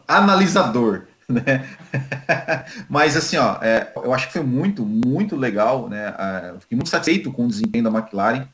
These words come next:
é, e principalmente com o desempenho do Norris, né? O Norris, que o ano passado ele vinha muito bem nas, na, na, nas classificações,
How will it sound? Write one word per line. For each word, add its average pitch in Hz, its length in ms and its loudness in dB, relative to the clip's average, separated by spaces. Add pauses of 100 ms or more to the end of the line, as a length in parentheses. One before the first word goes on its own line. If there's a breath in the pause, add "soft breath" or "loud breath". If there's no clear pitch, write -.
(480)
é, 107 320 4
e 120 60 -2
principalmente 165 360 -2
com 202 80 -2
o - 20 -2
desempenho 180 360 0
do 320 100 4
Norris, 131 460 4
né? 113 200 -2
O - 120 -8
Norris, 202 400 0
que 151 280 -8
o 131 160 -2
ano 147 160 -2
passado 127 640 0
ele 131 200 0
vinha 160 260 -2
muito 196 240 0
bem 170 400 0
nas, - 260 -6
na, 113 300 2
na, 104 380 -2 (120)
nas 107 280 -4
classificações, 175 840 -2